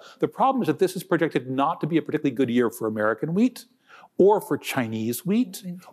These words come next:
or for Brazilian wheat. And that mostly seems to be tied to an expectation for this season's shift because of climate. So it's not that it was a massive change.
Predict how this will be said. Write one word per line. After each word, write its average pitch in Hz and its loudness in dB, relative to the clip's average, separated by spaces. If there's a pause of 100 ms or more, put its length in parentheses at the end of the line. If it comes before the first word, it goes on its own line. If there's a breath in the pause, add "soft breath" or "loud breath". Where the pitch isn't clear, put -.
(100)
or 233 6
for 190 -2
Brazilian 147 0
wheat. 113 -6 (240)
And 156 0
that 196 0
mostly 185 2
seems - -2
to - -6
be 147 -2
tied 156 0
to 131 0
an 127 0
expectation 156 -4 (160 soft breath)
for 135 2
this 127 -2
season's 113 -8
shift - -6
because 113 -10
of - -18
climate. - -14 (440 soft breath)
So - 2
it's 185 2
not 254 4
that 320 6
it - 6
was 208 6
a 175 4
massive 143 -2
change. 120 -4